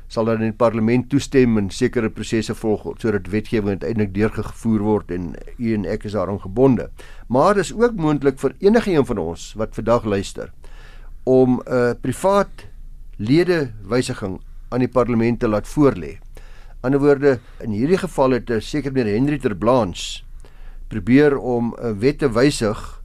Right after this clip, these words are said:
wat aan paas ook ouerskap verlof toeken en hy het, eh, toe vir Sherilyn Dudley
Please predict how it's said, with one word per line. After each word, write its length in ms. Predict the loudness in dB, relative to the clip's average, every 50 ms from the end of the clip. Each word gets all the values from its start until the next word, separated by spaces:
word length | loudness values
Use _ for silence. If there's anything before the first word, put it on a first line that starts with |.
| -16 -14 -14
wat 420 | -14 -14 -12 -4 -2 -2 -2 -2 -4 -10 -14 -12 -12 -12 -12 -4
aan 240 | -2 0 0 0 -2 -2 0
paas 380 | 2 4 4 4 2 0 -2 -2
ook 260 | 2 2 2 2 2 2
ouerskap 500 | 4 4 4 4 2 0 -2 -2 -2 -4 -8 -14 -16 -18 -20
verlof 720 | -10 -4 -2 2 4 4 4 4 2 -2 -8 -10 -14 -14 -14 -14 -14 -14 -16 -16 -4
toeken 440 | -2 -2 -2 0 0 0 0 0 -4 -12 -16 -16 -14 -14 -14 -14 -12 -12 -12 -12 -8 -4
en 140 | -4 -2 -2
hy 120 | 0 2 4
het, 280 | 4 4 4 2 0
eh, 140 | 0 0 0 -2 -4
toe 100 | -6 -4
vir 140 | -4 -4 -6
Sherilyn 600 | -2 0 0 2 4 4 4 4 4 2 0 -4 -10 -14 -8 -2
Dudley 500 | 0 2 2 2 0 -2 -2 -4 -6